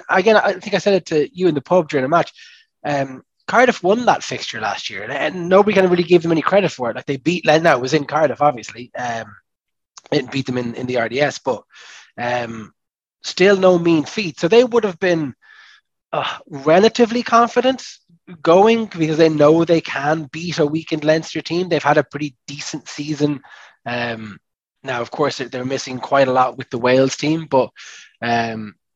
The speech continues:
yeah, I think it was from the get-go, it was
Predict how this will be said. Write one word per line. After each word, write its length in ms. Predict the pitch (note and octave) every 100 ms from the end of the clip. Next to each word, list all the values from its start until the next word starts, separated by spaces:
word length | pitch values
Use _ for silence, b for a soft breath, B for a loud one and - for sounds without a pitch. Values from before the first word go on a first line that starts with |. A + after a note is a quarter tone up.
| _ D3+
yeah, 320 | D#3+ D#3 D3+
I 80 | E3
think 220 | D#3+ D3
it 100 | C3
was 200 | C3+ -
from 380 | - E3 D#3 C#3+
the 120 | D3
get-go, 680 | D#3+ E3 - C3 A#2 G#2 _ _
it 140 | B2+ B2
was 380 | B2+ G#2 -